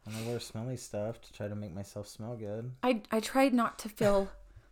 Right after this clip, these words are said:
Speaker 2: <laughs> I try not to feel too angry and hurt at them because I'm sure they're like, "How do we help? What do we say? What do we do?"
Speaker 1: Sure.
Speaker 2: But, but the quiet isn't the answer either, which leads me to go,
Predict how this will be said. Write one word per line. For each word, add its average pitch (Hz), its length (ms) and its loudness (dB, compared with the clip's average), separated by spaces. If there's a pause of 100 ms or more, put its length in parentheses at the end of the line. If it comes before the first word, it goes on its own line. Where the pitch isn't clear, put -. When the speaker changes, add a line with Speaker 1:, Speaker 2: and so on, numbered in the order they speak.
(320)
Speaker 2:
<laughs> - 680 -20
I 214 40 0
try 254 240 2
not 262 180 6
to 220 80 -2
feel 196 200 4
too - 200 -2
angry 170 280 0
and 165 80 2
hurt - 240 -2
at 165 160 -6
them 160 160 -2
because 156 480 -4 (840)
I'm 185 100 -2
sure 185 220 0
they're 175 140 2
like, 165 240 0
"How - 160 -6
do 226 80 0
we 226 100 0
help? 202 260 -2
What 180 80 2
do 180 60 2
we 185 80 -4
say? 180 240 0
What 175 140 -2
do 170 60 -2
we 170 100 -4
do?" 160 320 -2 (440)
Speaker 1:
Sure. 101 340 -8 (260)
Speaker 2:
But, - 240 6 (440)
but - 140 -8
the 208 60 -4
quiet 196 380 2
isn't 175 240 0
the 175 80 -2
answer 165 340 -2
either, 170 260 -2
which 196 380 0 (420)
leads 202 320 4
me 202 160 4
to - 160 -2
go, 170 440 4